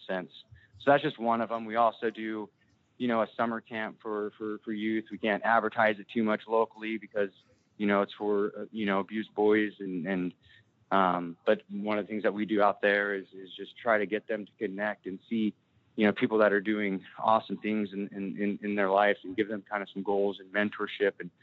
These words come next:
you know, help them through a troubling time. Um,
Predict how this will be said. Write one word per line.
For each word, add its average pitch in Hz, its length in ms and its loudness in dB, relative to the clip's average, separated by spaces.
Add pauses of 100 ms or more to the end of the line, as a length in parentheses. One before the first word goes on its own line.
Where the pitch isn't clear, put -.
(280)
you 98 80 0
know, 87 60 -2
help 104 160 4
them 101 140 0
through 104 180 0
a 98 40 0
troubling 98 360 0
time. 98 460 0 (600)
Um, 92 540 2